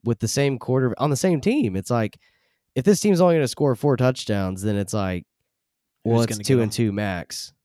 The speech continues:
Speaker 1: Right. Who's getting 'em? I'm splitting it between my
Speaker 2: Yeah.
Speaker 1: team. So, like, you kinda want diversity,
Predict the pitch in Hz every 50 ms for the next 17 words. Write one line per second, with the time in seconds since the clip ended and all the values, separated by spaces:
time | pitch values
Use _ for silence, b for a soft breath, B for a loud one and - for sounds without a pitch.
0 | _ _ - 117 110 90 - 104 151 165 143 120 120 135 - 90 85 85 92 _
1 | _ - 110 113 - - - 127 139 143 135 104 85 101 - - 120 110 101 95
2 | 90 - - 104 120 110 92 87 85 87 - _ _ _ _ _ _ _ _ _
3 | _ _ _ _ _ _ _ _ _ - - 123 117 113 113 113 104 - - 120
4 | - 160 180 214 196 143 127 131 127 95 95 113 92 104 113 147 147 - - -
5 | 101 98 98 95 92 92 92 104 -